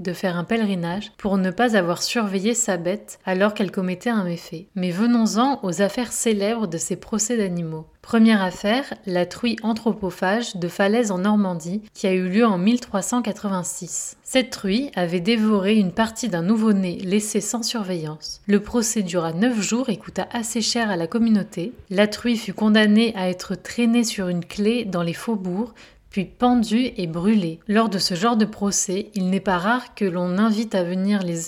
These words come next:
les autres animaux pour qu'ils voient l'exécution et que cela leur serve de leçon.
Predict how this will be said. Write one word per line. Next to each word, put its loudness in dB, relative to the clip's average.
les -4
autres -2
animaux 0
pour -4
qu'ils -2
voient 4
l'exécution -2
et -4
que -12
cela -4
leur -6
serve -4
de -4
leçon. -6